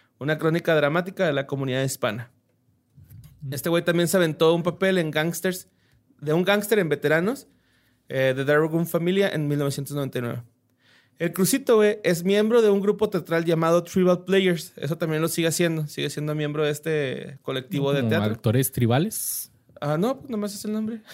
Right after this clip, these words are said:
Speaker 2: Ah, ok, no.
Speaker 1: Tribal
Speaker 2: Tú,
Speaker 1: Players.
Speaker 2: tú.
Speaker 1: O sea, son, es, es teatro, güey, en general.
Speaker 2: Ok.
Speaker 1: En el dos mil tres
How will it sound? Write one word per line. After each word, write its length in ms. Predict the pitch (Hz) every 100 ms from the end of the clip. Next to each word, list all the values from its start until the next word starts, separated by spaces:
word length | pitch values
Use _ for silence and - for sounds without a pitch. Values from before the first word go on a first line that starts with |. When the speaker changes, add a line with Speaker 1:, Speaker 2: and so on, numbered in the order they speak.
| -
Speaker 2:
Ah, 100 | 110
ok, 100 | 113
no. 240 | 123 127 143
Speaker 1:
Tribal 200 | 175 180
Speaker 2:
Tú, 40 |
Speaker 1:
Players. 240 | 202 196 113
Speaker 2:
tú. 160 | 120
Speaker 1:
O 40 | 175
sea, 0 |
son, 360 | 175 160 156
es, 220 | 165 - -
es 140 | 160
teatro, 320 | - 180 185 185
güey, 160 | 160
en 60 | 147
general. 380 | 147 139 151 - _ -
Speaker 2:
Ok. 140 | 107
Speaker 1:
En 180 | 98 104 - -
el 140 | 156
dos 120 | 165 170
mil 140 | 196
tres 400 | 196 233 285 -